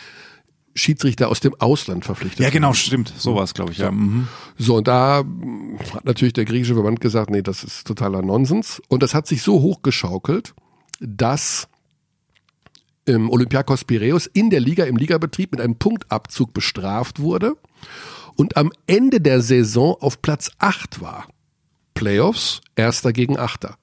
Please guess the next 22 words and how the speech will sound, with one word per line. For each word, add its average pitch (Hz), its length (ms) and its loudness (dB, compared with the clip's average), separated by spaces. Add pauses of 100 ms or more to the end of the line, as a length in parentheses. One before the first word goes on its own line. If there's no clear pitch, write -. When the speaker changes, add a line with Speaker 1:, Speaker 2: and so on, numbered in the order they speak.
(220)
Speaker 1:
Panathinaikos 113 680 2
gegen 117 200 0
Olympiakos. 131 720 -2 (680)
Da 123 100 0
haben 101 100 0
die 101 140 -2
gesagt, 123 440 0
nee, 92 180 2
wir 95 100 0
spielen 92 320 -2
nicht 90 120 -8
gegen 90 180 -6
Panathinaikos. 92 680 -6
Das 107 160 -4
ist 117 120 -2
ja, 117 100 4
und - 120 -6 (200)
dieser 120 200 2
Streit 120 480 0
ist - 220 -2
nicht - 180 0
beigelegt, 185 580 2